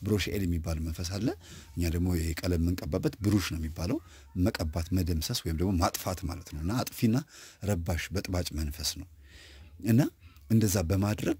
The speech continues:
ህዝቡን ያስደነብር ነበረ። ዛሬ ላይ፣ እ፣ ቡና ካላፈላችሁልኝ፣ እ፣ ዕጣን ካላጨሳችሁልኝ፣ ሰንደል ካልለኮሳችሁልኝ፣ ሳር ካልጎዘጎዛችሁልኝ፣ ልጆቻችሁን ካልሰጣችሁኝ፣ ከምታገኙት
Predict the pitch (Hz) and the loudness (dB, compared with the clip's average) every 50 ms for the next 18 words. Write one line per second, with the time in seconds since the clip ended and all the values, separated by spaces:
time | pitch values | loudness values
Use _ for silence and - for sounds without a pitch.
0 | - - - - - - - - - 104 95 90 95 95 87 82 80 - - - | -6 -16 -18 -20 -20 -20 -20 -8 -4 -2 0 2 2 4 2 2 2 0 -2 -2
1 | 85 80 76 67 - - 76 - 80 78 - - - - 71 78 80 87 87 85 | -2 -2 -2 -2 -6 -10 -10 -10 -12 -12 -10 -10 -10 -10 -8 -4 -2 0 2 2
2 | 85 87 87 98 135 139 - - - - - - - - - - 90 80 78 73 | 2 2 2 0 -2 -4 -6 -18 -20 -20 -20 -20 -20 -20 -8 -4 -2 -2 -2 -2
3 | 78 82 82 90 87 85 80 - - 78 73 73 - 80 73 71 73 73 - - | -2 0 2 2 4 2 2 0 -2 -2 -2 -2 -4 -6 -4 -4 -4 -6 -6 -8
4 | - 76 71 76 73 73 73 80 - _ _ _ _ _ _ - _ 85 87 85 | -10 -8 -6 -6 -6 -6 -8 -8 -12 _ _ _ _ _ _ -14 _ -4 -2 -2
5 | 85 82 - - 87 82 - 80 76 76 - - - - 76 73 - - - 73 | -2 -2 -4 -4 -4 -2 -2 -2 -4 -4 -4 -6 -8 -6 -8 -8 -10 -10 -10 -8
6 | 73 73 73 - - 85 78 80 76 - - 82 78 76 78 - - 76 - 78 | -6 -6 -4 -2 -2 -2 -2 -2 -4 -4 -6 -6 -6 -6 -6 -6 -6 -6 -6 -6
7 | 73 - - 78 76 73 76 73 76 76 - - 78 - 98 92 87 - - 82 | -8 -8 -10 -8 -8 -6 -6 -6 -6 -6 -8 -10 -8 -4 -2 -2 -2 -2 -4 -4
8 | 80 76 82 80 76 73 - 80 76 73 78 - - - - 80 82 76 76 - | -2 -2 -4 -4 -4 -6 -6 -6 -8 -8 -8 -10 -12 -12 -10 -8 -8 -8 -8 -10
9 | - - - - - - - - - 90 95 95 82 - 95 90 87 - 101 92 | -14 -20 -20 -20 -20 -20 -16 -8 -4 0 0 0 0 0 -2 -2 0 -2 -4 -2
10 | - 87 80 - - 90 - - 82 - - - 80 78 76 76 73 71 - - | -2 -2 -4 -4 -6 -8 -6 -8 -8 -8 -6 -4 -2 -2 -2 -2 -4 -6 -10 -16
11 | - - - _ _ - 95 90 95 107 - - 98 90 92 87 87 92 104 117 | -20 -20 -20 _ _ -2 0 2 2 0 0 0 0 2 2 2 2 2 2 0